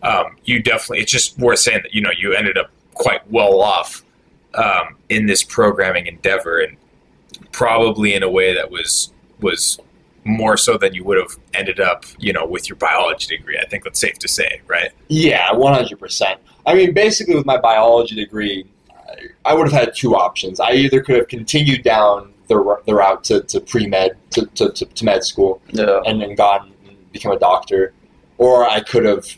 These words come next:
Speaker 2: gotten into research. Like, those are pretty much your two,
Speaker 3: <laughs>
Speaker 2: those are your two
Speaker 1: Yeah.
Speaker 2: options with a, with a
Speaker 1: Yeah.
Speaker 2: biology degree. It's
Speaker 3: Yeah,
Speaker 2: like,
Speaker 3: essentially.
Speaker 2: you know, you're not, you're not getting hired anywhere. Like,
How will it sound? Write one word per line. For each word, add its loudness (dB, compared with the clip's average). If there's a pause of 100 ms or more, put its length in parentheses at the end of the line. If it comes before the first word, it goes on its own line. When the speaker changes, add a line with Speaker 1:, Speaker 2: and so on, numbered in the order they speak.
(120)
Speaker 2:
gotten 0
into -6
research. -8
Like, 2
those 4
are -2
pretty 4
much 2
your 0
two, 4
Speaker 3:
<laughs> -2
Speaker 2:
those 2
are 2
your 2
two 0
Speaker 1:
Yeah. 4
Speaker 2:
options -4
with -16
a, -4
with -8
a 0
Speaker 1:
Yeah. -4
Speaker 2:
biology 2
degree. -6
It's 0
Speaker 3:
Yeah, 6
Speaker 2:
like, 2
Speaker 3:
essentially. -14 (200)
Speaker 2:
you 0
know, 2
you're 2
not, 2
you're 4
not 2
getting -4
hired 0
anywhere. 0
Like, -2